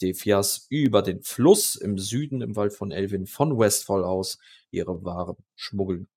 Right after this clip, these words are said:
können. Genau. Ähm, ja, äh, in der Nähe von Stendels Tümpel gibt es noch den Todesacker.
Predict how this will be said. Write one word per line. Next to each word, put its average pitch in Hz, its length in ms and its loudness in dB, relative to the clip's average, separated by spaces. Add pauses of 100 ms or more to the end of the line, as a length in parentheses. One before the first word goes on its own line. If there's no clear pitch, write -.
(100)
können. 101 440 -2 (100)
Genau. 131 360 -2 (560)
Ähm, 117 720 4 (1200)
ja, 107 300 2 (400)
äh, 107 500 4
in 117 80 -4
der 123 100 6
Nähe 156 340 6
von 107 180 -4
Stendels 127 480 -2
Tümpel 170 300 -4
gibt 113 200 -2
es - 120 -4
noch 104 100 -4
den 90 160 -8
Todesacker. 170 840 -2